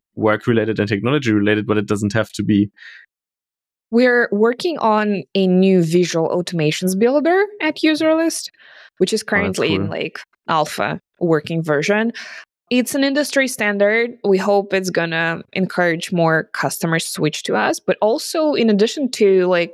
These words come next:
Speaker 2: just email messages, we're gonna have other automation nodes included, like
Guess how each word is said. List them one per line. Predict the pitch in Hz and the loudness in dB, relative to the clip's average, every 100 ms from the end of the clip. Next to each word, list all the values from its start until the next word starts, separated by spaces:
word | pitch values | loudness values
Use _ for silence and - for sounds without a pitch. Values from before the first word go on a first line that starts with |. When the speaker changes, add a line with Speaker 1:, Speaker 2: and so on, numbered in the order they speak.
| - | -12
Speaker 2:
just | - - 196 | -12 -8 -4
email | 214 226 | 0 0
messages, | 247 240 254 233 262 254 | 0 -2 0 2 2 2
we're | 202 190 | 2 2
gonna | 196 190 | 2 2
have | 185 185 | -2 0
other | 202 202 214 214 - - _ _ | 0 2 0 -2 -16 -20 _ _
automation | 202 202 196 185 - 190 175 | 0 0 -2 -2 -2 -2 0
nodes | 170 165 214 208 | 0 0 0 0
included, | 226 208 165 165 170 165 | 0 0 0 2 2 2
like | 165 151 147 | 0 0 -2